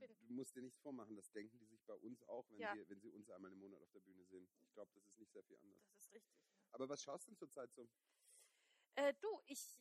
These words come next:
Speaker 1: äh, schau gerade, wie gesagt, Transparent. Finde ich großartig.
Speaker 2: Ja.
Speaker 1: Und, ähm, dann hat ein guter Freund von mir <laughs> erzählt,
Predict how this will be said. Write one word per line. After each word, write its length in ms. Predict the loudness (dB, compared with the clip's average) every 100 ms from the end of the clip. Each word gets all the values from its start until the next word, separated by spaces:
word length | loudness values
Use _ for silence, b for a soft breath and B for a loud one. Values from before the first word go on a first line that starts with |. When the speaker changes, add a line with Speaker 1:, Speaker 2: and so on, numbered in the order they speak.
| -2
Speaker 1:
äh, 360 | 0 4 4 6
schau 220 | 6 6
gerade, 380 | 6 6 6 2
wie 80 | -6
gesagt, 240 | -6 -4
Transparent. 680 | -6 -6 0 4 4 2 -4 _ _ _ _
Finde 160 | -10 -10
ich 80 | -10
großartig. 540 | -10 -4 0 0 -2
Speaker 2:
Ja. 120 | -10 -10 _ -6
Speaker 1:
Und, 300 | -2 -2 -2 -8 0
ähm, 580 | 2 4 2 -2 -4 -6 _ _ _ _ _ -14 -14 _ 6
dann 240 | 8 8
hat 140 | 0 -2
ein 60 |
guter 260 | -2 2 2
Freund 300 | 4 4 8
von 160 | 8 12
mir 140 | 12
<laughs> 140 | 12
erzählt, 360 | 12 12 12